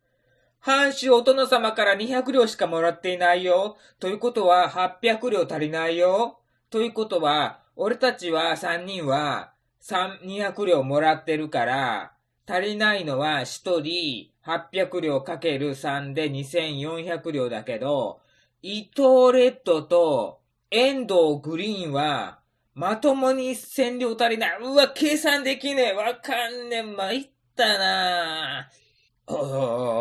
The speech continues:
おい。伊藤ブリ-、ブルーさんよ。なんか、噂によると、江戸藩邸に武器の調達用に用意した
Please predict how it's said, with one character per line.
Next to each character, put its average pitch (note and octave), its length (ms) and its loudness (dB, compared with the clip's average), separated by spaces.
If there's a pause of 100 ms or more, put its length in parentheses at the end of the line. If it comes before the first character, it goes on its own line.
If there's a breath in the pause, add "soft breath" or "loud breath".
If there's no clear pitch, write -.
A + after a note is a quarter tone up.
(240)
お - 20 -8
い。 - 40 -14 (420)
伊 D3+ 100 -12
藤 D#3+ 460 -4 (200)
ブ D3 100 -10
リ-、 E3 200 -10
ブ C3+ 180 -12
ル E3 120 -10
ー - 40 -10
さ B2+ 140 -8
ん A2+ 100 -10
よ。 G#2+ 320 -10 (400)
な D3 180 -4
ん C#3+ 60 -12
か、 A#2 260 -6 (300 soft breath)
噂 F3 420 -4
に F#3 140 -8
よ F3+ 100 -6
る F3 120 -10
と、 D#3 440 -2 (680)
江 F3+ 200 0
戸 G#3+ 80 -2
藩 G3 320 -10
邸 A2+ 240 -8
に A2 400 -12 (580)
武 A3 160 -4
器 A#3 140 -8
の E3 100 -2
調 D3 300 -6
達 D3 320 -6
用 C#3+ 160 -2
に C#3+ 160 -8
用 C#3+ 160 -4
意 B2+ 40 -8
し - 120 -18
た F#2+ 160 -12